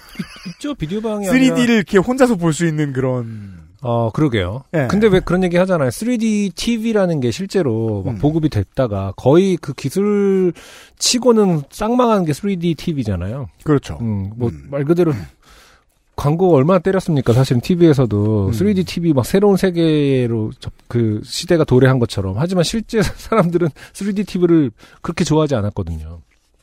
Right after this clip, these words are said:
Speaker 2: 음.
Speaker 1: 그거를 막 그 쓰리디를 볼 수 있는 안경을 나눠주고 뭐 쓰리디 모드로 바꾼다 하더라도 거의 지금 뭐 그 버려져, 버려지지 않습니까? 쓰리디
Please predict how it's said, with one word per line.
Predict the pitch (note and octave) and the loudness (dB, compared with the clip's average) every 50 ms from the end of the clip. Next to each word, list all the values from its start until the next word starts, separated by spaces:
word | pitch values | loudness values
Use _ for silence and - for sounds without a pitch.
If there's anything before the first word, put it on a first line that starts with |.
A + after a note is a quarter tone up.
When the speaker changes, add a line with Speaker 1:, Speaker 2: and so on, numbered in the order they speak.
| _ _ _ _ _ _ _ _ _ _ - C3+ | _ _ _ _ _ _ _ _ _ _ -16 -14
Speaker 2:
음. | A2 F2+ D2 C#2 D2 | -14 -14 -14 -16 -6
Speaker 1:
그거를 | - F3 F#3 F3 F3+ | 0 2 2 2 2
막 | D3+ C#3 - - - - - - - - - - - - _ - | 0 -2 -4 -6 -14 -20 -20 -20 -18 -18 -18 -20 -20 -20 _ -10
그 | - C#3 C#3 C3 B2+ A#2 A#2 C3 | -6 -4 -2 -2 -2 -2 -4 -4
쓰리디를 | - G#3+ A#3+ A#3 F#3+ G#3+ A3 G#3+ F#3 E3 | -4 -4 -4 -2 0 0 0 2 2 2
볼 | - D3+ D3 | 4 2 2
수 | - F#3+ | 2 0
있는 | F3+ F3+ D#3 | 0 2 2
안경을 | A#2 B2+ D3+ E3 F#3 F#3+ F#3 F3 E3 | 2 2 2 4 6 6 6 6 4
나눠주고 | D3 A#2 A#2 C3+ C#3+ B2+ B2+ C#3 D3 F#3 G3 | 2 2 2 2 0 0 0 -2 -2 -2 0
뭐 | D#3+ C#3+ | -2 -2
쓰리디 | - A3+ A#3+ A3 G#3 | -2 -2 -2 0 0
모드로 | E3 C#3 C#3+ E3+ F#3 E3 G#3 G#3+ F#3+ F#3+ | 2 4 4 4 4 4 2 0 2 0
바꾼다 | - B2+ B2+ - - F3 F3 E3 F3 D#3+ E3+ | 0 -2 -4 -2 0 2 2 4 4 4 4
하더라도 | F3+ F#3+ F3+ E3+ E3+ | 4 2 0 0 -2
거의 | - - - F3 G3 A3+ G#3+ | -2 0 0 2 2 2 0
지금 | E3 F#3+ F#3 F#3+ F#3 F3 | 0 0 2 4 4 4
뭐 | D#3+ D3+ D3+ D3 C3 A#2 A2 - - | 4 4 4 4 4 2 0 -2 -6
그 | - D3 C#3+ C#3 B2+ B2+ B2 A#2 A2 G2+ G2+ - - - - - | -6 -4 -2 0 2 2 2 0 0 -2 -6 -10 -16 -18 -14 -4
버려져, | - C3+ C#3+ E3+ E3+ E3+ E3+ D#3 - - | 0 2 4 4 4 4 4 2 0 -4
버려지지 | - - C#3 D#3+ E3+ F3+ F#3+ E3+ | -2 0 2 2 2 2 2 0
않습니까? | A#2+ - - A#2+ A#2+ D3+ | 0 0 0 0 0 0
쓰리디 | - F3+ F#3 F3 D#3+ D#3 | 2 4 4 6 6 4